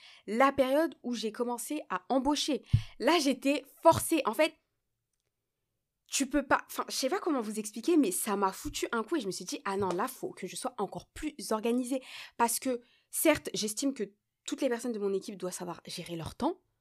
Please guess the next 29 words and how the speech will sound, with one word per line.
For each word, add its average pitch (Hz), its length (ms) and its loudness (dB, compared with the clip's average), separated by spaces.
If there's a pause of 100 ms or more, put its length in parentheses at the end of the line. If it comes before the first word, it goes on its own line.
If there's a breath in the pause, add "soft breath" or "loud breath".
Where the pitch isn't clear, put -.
(840)
mais, 233 560 6
euh, 180 100 2
quelque 214 260 -4
part, 294 340 4 (640 soft breath)
je - 100 -2
suis 240 140 0
là 269 120 8
quand 277 160 2
même 247 160 2
un 226 120 2
peu 247 180 -4
pour - 260 -12 (640)
fournir 233 400 -2
un 208 80 2
peu, 208 300 0
euh, - 100 -2
tu - 120 -6
sais, 269 100 0
la 196 160 0
vision, 185 400 -6
la 170 160 -2
trame, 202 300 -6
et 185 60 -4
cetera, 185 440 -4 (260 loud breath)
et 185 120 0
donner 226 280 2
un, 196 240 2
un 190 160 -2
aperçu 196 600 -6